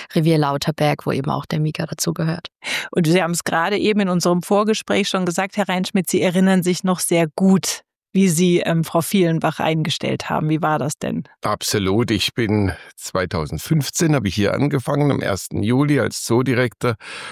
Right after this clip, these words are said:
Speaker 3: Und meine ersten Azubi-Vorstellungsgespräche waren im, ähm, Februar zweitausendsechzehn. Wir hatten zu dem Zeitpunkt zwei Lehrlinge eingestellt und hatten sicherlich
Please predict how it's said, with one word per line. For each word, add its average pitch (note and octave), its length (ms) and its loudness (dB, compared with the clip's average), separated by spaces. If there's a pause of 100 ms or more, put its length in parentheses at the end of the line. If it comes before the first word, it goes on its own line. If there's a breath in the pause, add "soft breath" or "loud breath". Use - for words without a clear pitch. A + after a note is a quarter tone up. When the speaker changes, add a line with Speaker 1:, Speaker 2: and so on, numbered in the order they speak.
(100)
Speaker 3:
Und F#2+ 160 0
meine G2 240 0
ersten A#2+ 560 0
Azubi-Vorstellungsgespräche A#2 2000 0
waren F#2 440 -2
im, F2+ 460 0
ähm, F2 340 -2
Februar D#2+ 460 -4
zweitausendsechzehn. D#2 1160 -2 (480 loud breath)
Wir E2+ 100 -2
hatten E2+ 180 0
zu F2+ 140 -2
dem F2 220 -2
Zeitpunkt E2+ 560 -2
zwei F2+ 320 -4
Lehrlinge A2+ 560 2
eingestellt C#3+ 760 0
und G2 240 2
hatten E2+ 300 -4
sicherlich E2 580 -4